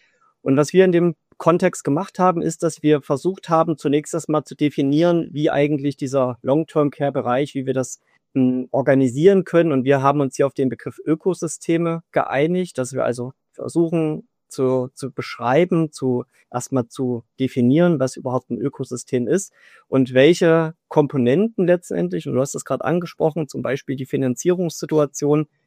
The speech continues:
die ist in den Ländern unterschiedlich und damit ergeben sich unterschiedliche Problemfelder. Und wir haben in diesem Ökosystemgedanke letztendlich verschiedene Bereiche identifiziert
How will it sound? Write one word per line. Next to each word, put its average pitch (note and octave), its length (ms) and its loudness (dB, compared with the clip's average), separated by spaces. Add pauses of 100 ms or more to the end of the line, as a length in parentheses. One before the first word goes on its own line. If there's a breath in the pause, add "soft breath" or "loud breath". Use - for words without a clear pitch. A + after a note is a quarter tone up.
(120)
die - 80 -12
ist - 240 -8
in B2 80 0
den B2+ 120 2
Ländern B2+ 260 0
unterschiedlich E3+ 760 -2 (500)
und B2 100 -10
damit B2 380 -2 (300)
ergeben C3 380 0
sich C3 180 -4
unterschiedliche C#3+ 920 2 (500)
Problemfelder. E3+ 920 2
Und A#2+ 100 0
wir A#2+ 100 2
haben E3 280 4
in C#3+ 300 4
diesem C3 520 0
Ökosystemgedanke D#3+ 1040 0
letztendlich C#3 580 -4
verschiedene C3+ 760 0 (200)
Bereiche A2+ 500 -2
identifiziert D#3 1080 -2